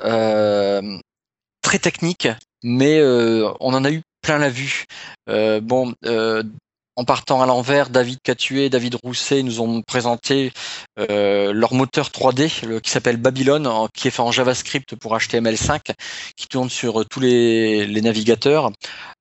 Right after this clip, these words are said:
Euh, extraordinaire. On a vu des choses, euh, il y a des choses qu'on peut pas dire, je suis désolé, parce que là, c'était, on n'a pas <laughs> signé de contrat, mais, euh, techniquement, c'est pas encore officiel, mais des scènes trois D, pff, c'était, euh, pff, je suis impressionné que ça puisse tourner d'abord sur des navigateurs,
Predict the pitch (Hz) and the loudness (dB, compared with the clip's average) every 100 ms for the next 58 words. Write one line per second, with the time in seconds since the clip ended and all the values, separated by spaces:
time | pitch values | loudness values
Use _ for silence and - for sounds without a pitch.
0 | 104 107 - _ _ 151 156 - - - | -2 -2 -2 _ _ 0 0 -2 -4 2
1 | 139 127 131 139 135 113 117 117 120 120 | 2 2 -2 0 2 0 0 -2 -2 -2
2 | - 147 147 123 113 113 110 113 120 143 | -2 0 0 -2 -2 -2 -2 -2 -2 -2
3 | - 123 120 123 127 117 139 - 120 113 | -2 -2 -2 0 0 0 -2 -2 -4 0
4 | 117 147 117 - 107 - - - - 113 | 0 0 -4 -8 -12 -14 -16 -16 -2 0
5 | 117 - 113 117 117 127 - 127 - 120 | 0 -2 -2 0 2 0 0 -4 -4 -4
6 | - 139 123 110 - - - 113 110 110 | 0 0 0 -2 -6 -16 -12 -4 -2 -2
7 | - - 123 120 - 117 - 127 117 113 | -2 -4 -2 -4 -6 -8 -6 -6 -4 -4
8 | 117 107 110 - 131 113 113 - - 147 | -2 -4 -2 0 2 4 2 2 0 0
9 | 135 107 - - 151 135 131 143 - - | -2 -6 -12 -6 -2 2 2 0 -8 -20
10 | - - - - _ - - - - - | -18 -18 -20 -20 _ -12 -8 -6 -6 -8
11 | - 135 - 139 131 123 117 110 107 98 | -4 -4 -2 2 4 4 2 2 0 -4
12 | 101 - _ _ _ _ - - 160 160 | -10 -12 _ _ _ _ -4 2 2 2
13 | - 160 160 156 - 139 - - - 147 | 0 0 -2 -2 -2 -4 -6 -10 -6 -2
14 | 139 127 147 151 123 123 123 117 113 107 | -2 -2 -2 -2 -2 0 0 0 -2 0
15 | 143 135 | 0 0